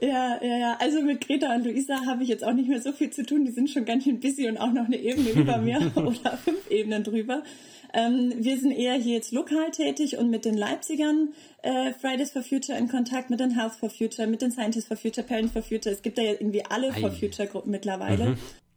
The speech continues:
Speaker 2: Omas for Future gibt's auch. Das finde ich toll.
Speaker 1: Richtig,
Speaker 3: Welche?
Speaker 1: richtig.
Speaker 3: Omas?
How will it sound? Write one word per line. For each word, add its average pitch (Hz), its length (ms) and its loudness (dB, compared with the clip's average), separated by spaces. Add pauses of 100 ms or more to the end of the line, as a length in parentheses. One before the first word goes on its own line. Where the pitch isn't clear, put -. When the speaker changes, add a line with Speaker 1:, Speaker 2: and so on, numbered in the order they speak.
(160)
Speaker 2:
Omas 139 420 8
for 92 160 2
Future 92 400 0
gibt's 90 180 -2
auch. 98 220 4
Das - 160 -4
finde 95 180 -2
ich - 80 -6
toll. 85 260 -8 (300)
Speaker 1:
Richtig, 233 300 2 (260)
Speaker 3:
Welche? 226 100 -4
Speaker 1:
richtig. 277 260 2
Speaker 3:
Omas? 160 400 4